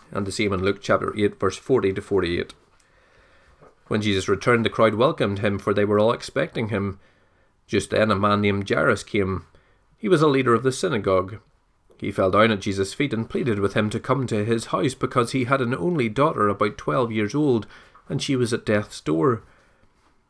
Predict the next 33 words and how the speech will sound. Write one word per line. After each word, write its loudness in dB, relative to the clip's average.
While 0
he -2
was -2
going, 2
the -2
crowds 2
were 0
nearly 2
crushing -4
him. -4
A -4
woman 2
suffering 0
from -4
bleeding 0
for -2
twelve 0
years, 2
who 0
had 0
spent -2
all 4
she -4
had 0
on 0
doctors, 0
yet 0
could -2
not 0
be 0
healed -4
by 2
any, -2